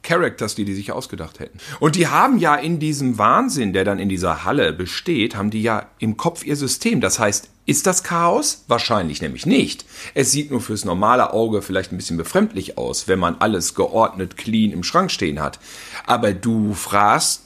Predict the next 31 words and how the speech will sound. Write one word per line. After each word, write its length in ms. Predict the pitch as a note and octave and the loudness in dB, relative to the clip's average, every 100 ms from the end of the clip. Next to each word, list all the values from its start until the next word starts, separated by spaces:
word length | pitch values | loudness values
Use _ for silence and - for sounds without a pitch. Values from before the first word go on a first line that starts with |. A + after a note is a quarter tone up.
| _ | _
irgendwie 380 | C3+ C3 B2 A#2+ | 0 0 2 2
nach 200 | A#2 A2 | 2 2
irgendwelchen 340 | A2 A2+ A#2 - | 0 -2 -2 -2
Einzelteilen 640 | G2 G2+ A#2 C3 B2 D#3+ | 0 0 -2 0 0 0
und 100 | C3 | -4
dann 140 | A#2 | -4
gehen 180 | A#2 D#3+ | -2 -4
die 100 | D#3 | 0
genau 320 | B2 A#2 B2 | 0 2 0
zu 280 | F3+ - D3+ | -2 -2 0
dem 240 | A#2+ F#3 A3 | 2 2 2
riesigen 460 | E3+ F#3 D#3 C#3 | 0 -2 -2 -2
Schrotthaufen 720 | B2 - C#3 - A#2+ A#2+ A#2 | -2 0 0 2 2 2 0
hin 360 | G2 A#2+ E3+ A#3+ - - - | 0 2 0 -2 -8 -20 -6
und 240 | C#3+ B2+ | -4 0
holen 300 | A2+ F3 F#3+ | 4 4 4
dann, 160 | G3+ G3+ | 0 0
packen 260 | E3+ - - | -2 -4 0
dann 200 | C#3+ D3 | 0 4
da 120 | D3 | 2
rein 400 | A#2+ A#2+ C#3+ E4+ - - C#4 - | 2 2 4 2 -2 -6 -6 2
und 160 | G#3 E3 | 2 2
kramen 440 | - G#2+ F#3+ A#3+ | 0 4 4 4
dann 200 | F3 F#3 | 2 2
das 320 | A#2 - - | 2 2 0
eine 280 | D3+ F#3 G3 | -2 -4 -6
Teil 200 | E3+ D#3+ | -6 -6
raus, 320 | D3+ A2 B2+ | -2 -2 -2
was 120 | C#3+ | -6
du 100 | - | -8
brauchst. 440 | - D2+ - - | -8 -8 -10 -16